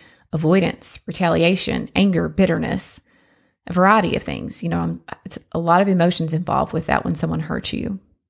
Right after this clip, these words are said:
But I want you to sit with this for a minute. I want you to think about, instead of responding with those reactions, think about responding with love.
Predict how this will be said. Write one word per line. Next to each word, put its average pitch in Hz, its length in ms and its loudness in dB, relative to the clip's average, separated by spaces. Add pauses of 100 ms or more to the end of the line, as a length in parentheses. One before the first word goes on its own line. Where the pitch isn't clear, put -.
(1700)
But 185 100 2
I 202 60 6
want 269 180 0
you 262 80 0
to 202 80 2
sit - 220 0
with 175 100 -2
this - 160 -2
for - 120 -4
a 170 40 -2
minute. 165 220 -2
I 180 40 -2
want 185 220 -4
you 214 140 -2
to 202 60 -10
think 202 200 0
about, 160 500 2 (640)
instead 220 320 2
of 240 80 2
responding 180 500 0
with 170 140 -2
those 165 220 0
reactions, 151 800 0 (1040)
think 233 140 2
about 311 200 2
responding 180 480 0
with 160 200 -6
love. - 400 -2